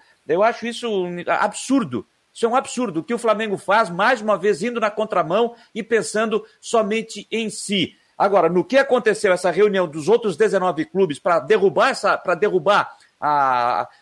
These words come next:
o que foi liberado pro Fla-, no Maracanã pro Flamengo, aí eu acho que tá correto, tem que fazer mesmo. Ou libera pra todo mundo, ou não libera pra ninguém. E se eu sou o Grêmio, é, com essa atitude, é, com essa decisão, ó,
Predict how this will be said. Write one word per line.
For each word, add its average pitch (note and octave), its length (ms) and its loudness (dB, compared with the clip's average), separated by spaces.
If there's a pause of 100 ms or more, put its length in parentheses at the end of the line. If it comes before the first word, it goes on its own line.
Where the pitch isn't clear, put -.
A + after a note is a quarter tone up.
o D3+ 80 -12
que F#3+ 120 -8
foi G#3 160 2
liberado F#3 400 2
pro F3 100 -8
Fla-, D#3+ 220 0
no F#3+ 100 -4
Maracanã F#3+ 400 0
pro E3+ 140 -10
Flamengo, E3 480 -2 (160)
aí A#3+ 100 6
eu B3+ 100 4
acho C#4 140 2
que - 80 -14
tá D#4+ 100 2
correto, D4 360 0
tem B3 100 2
que - 60 -16
fazer A#3 240 0
mesmo. A#3 320 0 (160)
Ou D#4 160 6
libera C4+ 280 2
pra A#3 140 -4
todo G#3 240 0
mundo, B3 320 0 (160)
ou G#3 100 4
não D4 160 4
libera C4+ 300 2
pra C#4+ 160 0
ninguém. A#3 400 0 (180)
E A#3 140 -2
se - 220 -4
eu D4 100 2
sou C4 180 2
o A3+ 60 0
Grêmio, G#3+ 400 2 (240)
é, D#3+ 140 4
com F#3+ 220 0
essa A3 200 0
atitude, G3+ 540 -4 (200)
é, D3 200 4
com F#3 120 -2
essa G#3+ 160 0
decisão, G#3 340 0
ó, B3 220 4